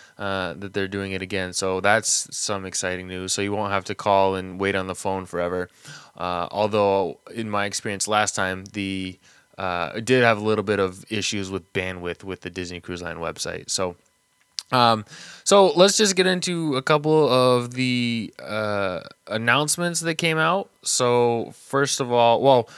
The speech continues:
before we get to the, the, the announcements, let's go through kind of the, some of the more status quo, uh, itineraries. So the, well, let's, we'll start with the Magic. The Magic will be spending,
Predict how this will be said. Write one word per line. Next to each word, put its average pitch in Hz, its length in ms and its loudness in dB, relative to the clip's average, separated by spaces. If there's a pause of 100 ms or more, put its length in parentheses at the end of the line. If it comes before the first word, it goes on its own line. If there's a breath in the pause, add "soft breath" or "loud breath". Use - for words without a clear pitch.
(120 loud breath)
before 151 220 2
we 160 60 4
get 151 140 2
to 143 100 -2
the, 117 360 0
the, 107 340 -2
the 110 240 -6
announcements, 113 640 0
let's 117 160 0
go 135 380 2
through 123 500 0 (200)
kind 113 280 2
of 107 80 -2
the, 98 320 2 (280 loud breath)
some 117 200 -2
of 104 80 -4
the 98 260 -2
more 101 460 -2
status 101 580 2
quo, 95 540 0 (180)
uh, 90 400 -6
itineraries. 92 640 -6
So 120 280 2 (420 loud breath)
the, 135 340 2
well, 156 120 -2
let's, 170 160 2
we'll 160 120 2
start 165 200 6
with 151 80 2
the 139 60 2
Magic. 110 360 2
The 131 80 -2
Magic 175 500 2
will 147 340 4
be 131 360 0
spending, 127 720 -2